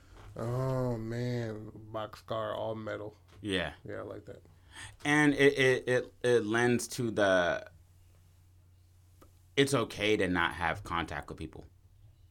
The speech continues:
Speaker 2: Nowadays, you leave without your phone, people lose their shit.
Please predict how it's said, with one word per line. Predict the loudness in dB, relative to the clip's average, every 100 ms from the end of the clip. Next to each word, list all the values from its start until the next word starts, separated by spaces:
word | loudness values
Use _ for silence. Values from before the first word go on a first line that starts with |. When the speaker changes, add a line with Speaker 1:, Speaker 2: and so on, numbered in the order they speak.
| -20 -8
Speaker 2:
Nowadays, | 0 4 4 4 2 2
you | 0
leave | 0 0
without | 0 0 2
your | 0
phone, | 0 2 2
people | -2 -2 0
lose | 0 0
their | -4
shit. | -4 -8 -10